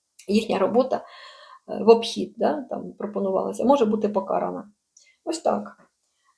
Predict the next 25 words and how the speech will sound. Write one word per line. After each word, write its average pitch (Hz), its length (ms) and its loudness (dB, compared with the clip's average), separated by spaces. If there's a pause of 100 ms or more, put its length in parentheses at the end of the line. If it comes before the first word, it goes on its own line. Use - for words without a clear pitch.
(120)
Так 277 200 0
що, 247 400 4
е, 220 600 2
ви 240 80 0
знаєте, 285 320 -4
е, 214 340 -10 (800)
ось, 208 360 -6
е, 202 160 -2 (800)
якщо 240 580 4 (320)
американці 226 960 -2
захочуть 214 760 0
дотиснути 208 840 0
і 214 120 -8
Китай, 202 580 -4
і 214 180 -8
Індію 247 540 4 (180)
дотиснуть, 208 680 0 (200)
тому 233 160 -2
що 233 140 -4
їх, 247 340 -2
е, 208 260 2
союз 247 480 2
не 208 120 4
такий 208 300 -2
прочний. 208 680 0